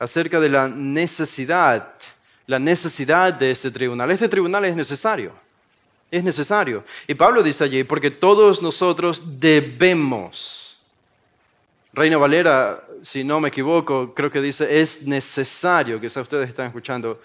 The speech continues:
o están leyendo Reina Valera, "es necesario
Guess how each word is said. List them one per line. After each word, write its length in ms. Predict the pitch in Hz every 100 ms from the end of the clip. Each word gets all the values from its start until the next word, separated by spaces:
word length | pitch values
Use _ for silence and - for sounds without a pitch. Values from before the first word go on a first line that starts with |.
| _ -
o 100 | 123
están 180 | 147
leyendo 360 | 131 127 131 117
Reina 300 | 120 127 117
Valera, 440 | 107 123 135 107 - - -
"es 320 | 151 165 165 151
necesario 1300 | 147 147 147 - 147 - - 165 151 123 104 95